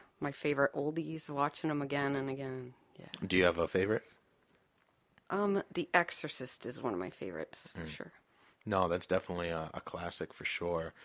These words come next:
Speaker 1: Yes.
Speaker 2: Now, I'm kinda surprised. I, I expected you to say books, 'cause I know Stephen King being your favorite author.
Speaker 1: Yeah. Well, I love books too,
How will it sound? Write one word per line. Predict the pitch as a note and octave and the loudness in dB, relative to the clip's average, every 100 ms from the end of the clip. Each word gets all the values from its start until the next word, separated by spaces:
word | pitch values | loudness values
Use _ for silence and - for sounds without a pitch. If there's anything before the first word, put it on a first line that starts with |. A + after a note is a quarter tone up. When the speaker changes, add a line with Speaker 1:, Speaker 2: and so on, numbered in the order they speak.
| - | -8
Speaker 1:
Yes. | A2 - | -8 -2
Speaker 2:
Now, | G2 - | 0 4
I'm | A2 | 6
kinda | - C3 A2 | 6 6 4
surprised. | - G2 A2+ F2+ | 4 6 6 8
I, | G2 F#2 - - | 6 6 2 2
I | G#2 | 4
expected | F#2 - F#2+ - | 4 4 0 0
you | E2+ | -2
to | E2+ E2+ | -2 -2
say | - E2 | -2 -2
books, | - G#2 - - - | 0 0 0 -4 -4
'cause | - - | -2 0
I | F#2+ | 2
know | F#2 | 2
Stephen | F2 - F2 E2+ | 2 0 -2 -2
King | G2+ F#2+ F2+ | 0 0 0
being | E2 F2 F2 E2+ | -2 -2 -2 -2
your | E2+ E2 E2 C3 - - | -2 -2 -6 -10 -14 -8
favorite | - F2+ E2+ D#2+ | -4 -2 2 6
author. | F#2 F#2 F2+ F2+ F2 - _ _ _ _ _ | 6 6 0 -8 -12 -16 _ _ _ _ _
Speaker 1:
Yeah. | E3 D3+ C3+ - - - - | -6 -4 -6 -10 -18 -20 -2
Well, | G#3 A3+ | 8 10
I | |
love | F#3+ G#3 F3 | 10 8 10
books | F#3+ F3+ - - | 8 8 4 -6
too, | - F3 E3 G#3+ C4 | -2 2 4 4 4